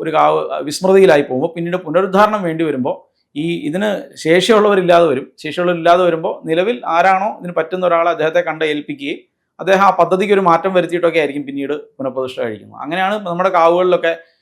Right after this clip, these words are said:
ഈ ഇത്തരത്തിലുള്ള പദ്ധതികളും എല്ലാം വന്ന് കടന്നുകൂടിയത് ശരിക്കും പറഞ്ഞാൽ. പക്ഷേ ഒന്നുമില്ലാതിരിക്കുന്നിടത്ത്, ആ, ഒരു ആചാരം മാറിയെങ്കിലും ഒന്നുമില്ലാതിരിക്കുന്നിടത്ത് ഒരു ആചരണം വരുന്നതാണ് കുറച്ചുകൂടി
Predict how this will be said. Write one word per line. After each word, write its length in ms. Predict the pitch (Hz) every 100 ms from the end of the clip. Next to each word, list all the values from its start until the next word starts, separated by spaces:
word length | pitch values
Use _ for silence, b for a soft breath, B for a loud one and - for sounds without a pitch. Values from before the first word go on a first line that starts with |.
| _ -
ഈ 300 | 160 156 156
ഇത്തരത്തിലുള്ള 400 | 151 170 175 175
പദ്ധതികളും 640 | 160 143 151 160 160 139
എല്ലാം 180 | 147 151 139
വന്ന് 160 | 131 143 _ -
കടന്നുകൂടിയത് 480 | 135 165 175 127 113
ശരിക്കും 300 | 117 113 110
പറഞ്ഞാൽ. 280 | 104 101 - _ _
പക്ഷേ 160 | 113 160
ഒന്നുമില്ലാതിരിക്കുന്നിടത്ത്, 1080 | 135 151 214 214 220 220 208 208 202 233 254 _ _ _ _ _ _ - 175
ആ, 40 | 175 185
ഒരു 180 | 185 220 196
ആചാരം 300 | 190 220 247
മാറിയെങ്കിലും 540 | 240 214 220 208 240 180
ഒന്നുമില്ലാതിരിക്കുന്നിടത്ത് 840 | 190 247 247 254 247 247 240 240
ഒരു 80 | 226
ആചരണം 400 | 196 208 233 233
വരുന്നതാണ് 440 | 190 202 254 226 269
കുറച്ചുകൂടി 460 | 190 202 202 277